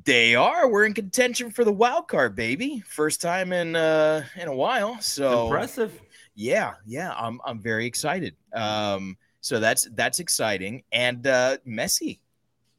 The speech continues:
Speaker 2: Yeah.
Speaker 1: Come,
Speaker 2: Oh,
Speaker 1: uh,
Speaker 2: yeah.
Speaker 1: to
Speaker 2: Hey,
Speaker 1: Inter
Speaker 2: um,
Speaker 1: Miami.
Speaker 2: Inter Miami, absolutely.
Speaker 1: Yeah,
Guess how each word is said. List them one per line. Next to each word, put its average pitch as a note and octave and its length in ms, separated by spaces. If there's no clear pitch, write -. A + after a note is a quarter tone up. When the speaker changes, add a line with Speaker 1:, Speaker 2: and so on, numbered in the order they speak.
Speaker 2:
Yeah. D#3+ 460
Speaker 1:
Come, - 240
Speaker 2:
Oh, - 220
Speaker 1:
uh, B2 100
Speaker 2:
yeah. F3+ 260
Speaker 1:
to - 160
Speaker 2:
Hey, F#3 140
Speaker 1:
Inter D#3 140
Speaker 2:
um, F#3+ 80
Speaker 1:
Miami. D3+ 500
Speaker 2:
Inter F#3 160
Miami, A3 480
absolutely. E3+ 800
Speaker 1:
Yeah, A2 520